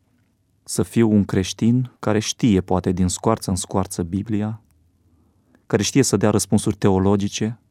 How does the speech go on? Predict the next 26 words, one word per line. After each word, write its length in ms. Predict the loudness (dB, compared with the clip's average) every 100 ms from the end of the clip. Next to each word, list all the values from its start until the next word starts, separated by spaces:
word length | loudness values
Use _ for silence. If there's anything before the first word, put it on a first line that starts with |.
| _ _ _ _ _ _ _
care 160 | 0 0
este 140 | 2
atât 260 | 0 2 2
de 120 | 2
bine 520 | 4 6 6 4 0 0
echipat 720 | 0 0 -2 0 -2 -6 -20 _ _ _
cu 160 | _ -8
tot 240 | 0 0
ceea 160 | 2 -2
ce 140 | 0
înseamnă 580 | -2 2 4 6 4 2 -4 _
forma 680 | -12 0 2 4 2 0 -6 _
și 100 | -20
poate 260 | -6 -2 -2
mai 180 | -2 -4
puțin 300 | -6 -2 -2
fondul? 520 | -2 -4 -4 -6 -10 _ _ _ _ _ _ _ _ _
Iată 200 | -4 -2
că 80 | -2
această 260 | -4 -2
întrebare 300 | -4 -2 -2
este 120 | -2
o 40 | -2
întrebare 320 | -2 -2 -2
de 100 | -4
fond. 440 | -6 -10 -10 -14